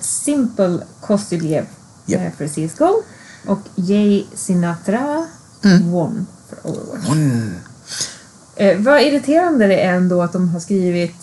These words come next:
Speaker 1: eh, League of Legends här, men i förra kategorin skrev de lol. Och så har
Speaker 2: Mm.
Speaker 1: de skrivit C S G O utan kolon.
Speaker 2: Japp.
Speaker 1: Ja.
Speaker 2: Och alla ni som undrar vilka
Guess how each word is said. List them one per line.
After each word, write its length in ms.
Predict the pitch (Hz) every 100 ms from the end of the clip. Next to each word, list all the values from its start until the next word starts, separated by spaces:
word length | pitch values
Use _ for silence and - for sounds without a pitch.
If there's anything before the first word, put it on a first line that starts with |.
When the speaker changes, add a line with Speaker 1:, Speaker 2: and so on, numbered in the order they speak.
| -
Speaker 1:
eh, 120 | 175 - - - -
League 340 | 202 208 190
of 60 | 185
Legends 460 | 294 247 202 180
här, 340 | - 190 170 165
men 180 | 170 170
i 60 |
förra 240 | 165 190 226
kategorin 340 | 269 185 170
skrev 180 | 165 156
de 180 | 165 160 170
lol. 380 | 170 - 170 170
Och 60 | 143
så 60 |
har 80 | 160
Speaker 2:
Mm. 140 | 220 -
Speaker 1:
de 60 |
skrivit 340 | 254 220 185 - -
C 300 | - 196 180
S 80 | 180 170
G 60 |
O 200 | 180 170 -
utan 680 | 226 185 - - 403 392 330 - - - -
kolon. 540 | 262 104 - 107 110 139
Speaker 2:
Japp. 140 | 202 - - -
Speaker 1:
Ja. 140 | - - - - - - - - - 147
Speaker 2:
Och 380 | 147 139 139 - - - - -
alla 240 | 156 160
ni 160 | 160 120
som 140 | -
undrar 220 | 123 123 117
vilka 480 | 110 110 113 101